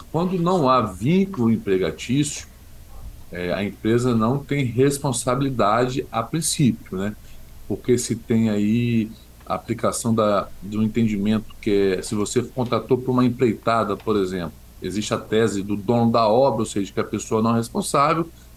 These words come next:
mas se a empresa agiu com algum tipo de negligência, culpa ou algo nesse sentido,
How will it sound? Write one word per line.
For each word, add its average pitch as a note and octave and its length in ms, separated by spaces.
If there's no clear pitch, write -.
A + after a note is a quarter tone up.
mas D#3 480
se - 220
a D3 60
empresa A#2+ 760
agiu G#2+ 540
com B2+ 60
algum A2+ 320
tipo C#3 420
de A#2 140
negligência, G#2 920
culpa B2+ 580
ou C#3+ 240
algo A2 360
nesse G2 340
sentido, C3+ 640